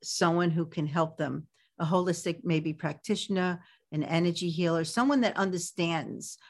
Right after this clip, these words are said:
what that child is going through. Not, I don't want to get in trouble here, but not really a psychiatrist, because a psychiatrist will just give them medication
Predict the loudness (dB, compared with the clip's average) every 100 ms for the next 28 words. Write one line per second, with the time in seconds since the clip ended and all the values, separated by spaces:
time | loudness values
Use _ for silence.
0 | _ -2 0 2 0 0 2 2 -2 -4
1 | -2 -2 -2 -4 -8 -8 -18 -20 _ _
2 | _ 4 4 4 0 _ _ _ _ _
3 | _ _ _ _ _ -12 -12 -16 _ _
4 | _ _ -20 -20 _ _ -8 -2 2 2
5 | 2 -2 2 4 6 6 4 6 8 8
6 | 6 6 8 6 4 2 0 2 2 2
7 | 0 -2 -8 -8 -10 -14 _ -20 -8 -4
8 | 0 2 2 0 2 0 2 2 2 0
9 | -4 -6 -4 -4 -4 -4 0 0 0 -4
10 | -4 -4 -4 -6 -8